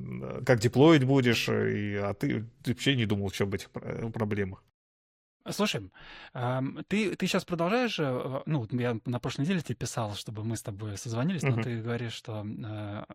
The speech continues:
Speaker 2: щас особенно увлечён, э, м, ну, как не увлечён, занят тем, что, э, готовишь там курс или ребят готовишь. Ты, во-первых, какие специальности щас ведёшь? Ты щас, э, ну и в целом, как это вообще соотносится с индустрией такой сложной, в которую сложно войти, а ты всё новых людей туда приводишь?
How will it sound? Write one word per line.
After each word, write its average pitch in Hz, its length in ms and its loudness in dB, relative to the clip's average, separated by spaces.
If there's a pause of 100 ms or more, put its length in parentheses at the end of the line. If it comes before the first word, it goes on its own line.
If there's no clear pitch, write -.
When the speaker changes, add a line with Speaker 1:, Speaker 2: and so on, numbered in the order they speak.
(160)
Speaker 2:
щас - 240 -10
особенно 120 380 -2
увлечён, 110 520 -2
э, 104 40 -2 (460)
м, 113 360 -10
ну, 165 280 0
как 143 140 2
не 131 80 4
увлечён, 139 300 2
занят 127 400 0 (200)
тем, 120 180 -2
что, 104 480 -4 (400)
э, 127 360 -8 (120)
готовишь 127 460 -4
там 104 180 -8
курс 185 320 -2
или 107 180 -2 (380)
ребят 143 280 4
готовишь. 135 440 -2 (280)
Ты, 151 80 -4
во-первых, 147 220 0
какие 151 220 -2
специальности 202 480 0
щас - 260 -6
ведёшь? 107 420 -6 (640)
Ты 113 100 -10
щас, - 420 -8
э, 117 340 -6 (440)
ну 165 80 0
и 185 120 0
в - 80 -2
целом, 202 300 4
как 190 180 2
это 175 180 2
вообще 156 300 0
соотносится 151 560 0
с - 140 -2
индустрией 139 560 -2
такой 110 280 -4
сложной, 151 420 0
в - 80 -8
которую 123 300 -4
сложно 120 340 -2
войти, 135 540 0
а 127 120 -4
ты 160 140 2
всё - 180 -2
новых 151 260 -2
людей 143 200 2
туда 127 160 -2
приводишь? 127 520 -4